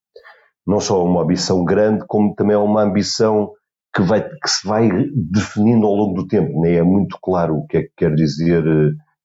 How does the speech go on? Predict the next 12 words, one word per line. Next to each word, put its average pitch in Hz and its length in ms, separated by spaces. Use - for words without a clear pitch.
eh, 73 260
a, 87 60
a - 20
mais 87 320
sustentável, 107 1000
ehm, 85 720
e 87 260
como 92 200
é 92 60
que - 100
se - 160
comparam 90 800